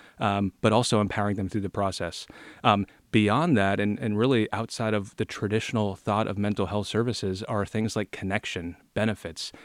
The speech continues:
We have an alumni team that reaches out and is hosting over twenty live events across the country every day.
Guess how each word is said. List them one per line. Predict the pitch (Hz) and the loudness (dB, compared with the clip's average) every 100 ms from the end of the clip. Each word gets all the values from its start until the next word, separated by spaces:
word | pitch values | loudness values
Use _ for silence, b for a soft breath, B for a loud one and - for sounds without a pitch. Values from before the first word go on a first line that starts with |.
| B B | B B
We | 113 | 0
have | 117 | 2
an | 117 | 2
alumni | 101 107 113 92 92 | 2 2 2 2 -2
team | - 95 95 | -4 -2 0
that | 95 | -2
reaches | 101 101 - 101 | -2 -4 -2 -2
out | 95 92 - | 0 0 0
and | 95 - | -4 -4
is | 101 | -6
hosting | - 98 - 98 | -4 -4 -2 -4
over | 90 | -4
twenty | 87 - 107 107 | -6 -4 0 2
live | 98 95 | 2 0
events | 92 98 95 - | 0 -2 -4 -6
across | - 98 92 | -4 -2 -2
the | 95 | -6
country | - 92 90 90 | -6 -6 -4 -6
every | 98 95 90 | -4 -4 -4
day. | 95 87 80 | -4 -4 -6